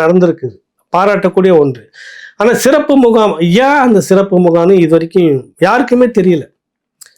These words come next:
ஒரு காலத்துல கலைஞர் அவர்கள் ஒன்றிய அரசுக்காக வேண்டி வந்து வச்சார் அது. பிறகு அது ஏன் அந்த இது சிறப்பு முகாம் தேவையில்ல? ஒரு நபர் குற்றம் செய்கிறாரா, நீதிமன்றத்துல நிறுத்துங்க, சிறைப்படுத்துங்க, முடிஞ்சு போச்சு. அவர் செய்த தண்டனைக்கு எத்தனை ஆண்டு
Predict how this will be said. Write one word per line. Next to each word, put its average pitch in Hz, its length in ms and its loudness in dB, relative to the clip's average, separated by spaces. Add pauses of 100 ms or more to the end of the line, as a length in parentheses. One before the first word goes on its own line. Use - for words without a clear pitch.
(520)
ஒரு 185 160 0
காலத்துல 226 460 0
கலைஞர் 208 460 0
அவர்கள் 185 300 2
ஒன்றிய 196 400 2
அரசுக்காக 175 580 0
வேண்டி 160 600 0
வந்து 170 260 0
வச்சார் 151 380 -2
அது. 113 200 -16 (600)
பிறகு 214 220 0
அது 214 140 2 (100)
ஏன் 254 260 2
அந்த 226 160 2
இது 180 160 0
சிறப்பு 202 380 -2
முகாம் 180 360 0
தேவையில்ல? 156 260 0
ஒரு 170 180 0
நபர் 185 280 0
குற்றம் 202 360 -2
செய்கிறாரா, 170 420 0 (160)
நீதிமன்றத்துல 175 680 0
நிறுத்துங்க, 196 400 0
சிறைப்படுத்துங்க, 214 520 0
முடிஞ்சு 190 320 0
போச்சு. 151 300 -4 (1300)
அவர் 175 220 -2
செய்த 220 320 2
தண்டனைக்கு 196 500 2
எத்தனை 202 260 0
ஆண்டு 170 180 0